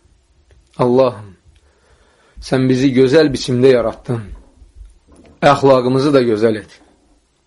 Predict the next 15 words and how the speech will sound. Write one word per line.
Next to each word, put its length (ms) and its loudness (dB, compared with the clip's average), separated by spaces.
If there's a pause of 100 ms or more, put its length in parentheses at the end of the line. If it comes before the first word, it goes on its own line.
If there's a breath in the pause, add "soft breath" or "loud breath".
(1700)
Allahım, 500 0 (880 soft breath)
bizə 240 0
ən 240 0
gözəl 400 2
əxlaq 400 0
nəsib 460 -6
et. 100 -20 (800)
Onun 320 0
ən 240 0
gözəlini 540 0 (180)
ancaq 560 -2
sən 320 -2
bəxş 320 0
edə 160 0
bilərsən. 400 -12